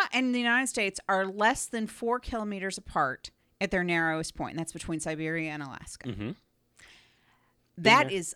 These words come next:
Speaker 1: less than one lap of the Sochi Autodr-, Autodrome.
Speaker 2: I've been there.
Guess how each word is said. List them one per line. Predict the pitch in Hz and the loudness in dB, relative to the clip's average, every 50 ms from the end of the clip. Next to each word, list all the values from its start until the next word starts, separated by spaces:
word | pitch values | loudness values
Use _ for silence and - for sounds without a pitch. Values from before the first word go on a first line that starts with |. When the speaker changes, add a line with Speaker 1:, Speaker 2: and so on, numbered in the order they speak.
| _ - | _ -12
Speaker 1:
less | 185 175 170 180 196 208 302 - - - | -12 -10 -4 2 2 2 2 2 -2 -6
than | - - 160 156 160 156 151 | -6 -6 -6 -6 -6 -8 -8
one | 147 160 180 196 226 226 | -4 0 2 2 2 2
lap | 214 208 185 151 120 - - - - - _ _ _ _ | 2 2 2 2 0 -2 -8 -16 -20 -20 _ _ _ _
of | 170 160 | -6 -4
the | 156 156 | -4 -6
Sochi | 147 - 156 156 - - 156 - | -8 -8 -10 -10 -10 -12 -12 -14
Autodr-, | - 139 123 - - _ - | -14 -16 -16 -18 -20 _ -8
Autodrome. | 170 160 151 139 - - - 156 - _ _ _ _ _ - | -6 -6 -6 -8 -12 -18 -20 -20 -20 _ _ _ _ _ -6
Speaker 2:
I've | - 127 123 104 | -4 -4 -4 -4
been | 98 117 123 139 | -4 -4 -2 -2
there. | 117 110 - | -4 -6 -10